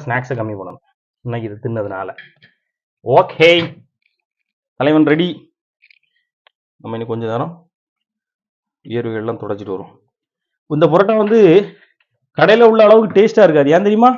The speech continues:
நம்ம இதுல நம்ம வேர்த்தாலும் வேர்வை படாம விரசுறோம். அங்க அப்படி இல்ல, ஹாஷிக்கு மசாலா, சாங் சாங். அது டேஸ்ட் வேற மாதிரி வந்துருது, நமக்கு அந்த டேஸ்ட் வராது. ஓகே, ஓகே, டன். கடிக்க ஆரம்பிப்போம். உருண்டை பிடிக்கிறதுக்கு என்ன பண்ணணும்னா,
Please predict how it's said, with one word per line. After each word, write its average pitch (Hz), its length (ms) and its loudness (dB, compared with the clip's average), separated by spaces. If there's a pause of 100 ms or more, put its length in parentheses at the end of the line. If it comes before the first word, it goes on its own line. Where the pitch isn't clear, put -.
(540)
நம்ம 175 220 2
இதுல 220 240 6
நம்ம 190 100 2 (120)
வேர்த்தாலும் 214 600 4
வேர்வை 180 320 4
படாம 202 540 6
விரசுறோம். 139 360 0
அங்க 185 180 -4
அப்படி 175 180 -2
இல்ல, 117 180 -4
ஹாஷிக்கு 190 560 -4
மசாலா, - 580 -4 (460)
சாங் - 320 -10
சாங். 165 180 -8 (460)
அது 160 160 -6
டேஸ்ட் 202 340 -2
வேற 170 100 6 (100)
மாதிரி 170 180 0
வந்துருது, 120 300 -4 (120)
நமக்கு 170 280 2
அந்த 165 100 0
டேஸ்ட் 151 340 -4
வராது. 113 240 -2 (100)
ஓகே, 185 140 -2 (520)
ஓகே, 139 140 -2
டன். 143 200 2 (800)
கடிக்க 120 260 -10
ஆரம்பிப்போம். 110 340 -12 (1120)
உருண்டை 139 240 -2
பிடிக்கிறதுக்கு 127 400 -2
என்ன 120 100 -4
பண்ணணும்னா, 107 420 -6